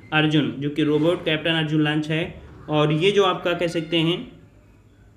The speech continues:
यहाँ पर जवाब हो जाएगा उनतीस को ऑप्शन बी, पुणे रेलवे स्टेशन, ठीक है, पुणे रेलवे स्टेशन ने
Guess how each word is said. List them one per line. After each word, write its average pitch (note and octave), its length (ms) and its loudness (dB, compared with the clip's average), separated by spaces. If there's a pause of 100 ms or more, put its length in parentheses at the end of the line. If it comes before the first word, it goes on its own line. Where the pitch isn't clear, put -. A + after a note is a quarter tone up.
(220)
यहाँ D#3 240 6
पर D#3+ 240 0
जवाब D#3+ 400 2
हो E3+ 80 0
जाएगा D#3 200 4
उनतीस D#3 360 0
को D#3+ 120 -2
ऑप्शन D3+ 380 0
बी, D#3+ 280 0 (540)
पुणे F3+ 260 4
रेलवे D#3+ 320 4
स्टेशन, D3+ 460 -2 (200)
ठीक D3+ 140 -2
है, F3+ 120 2
पुणे E3+ 360 0
रेलवे D#3 300 2
स्टेशन D3+ 380 -2
ने D3 160 2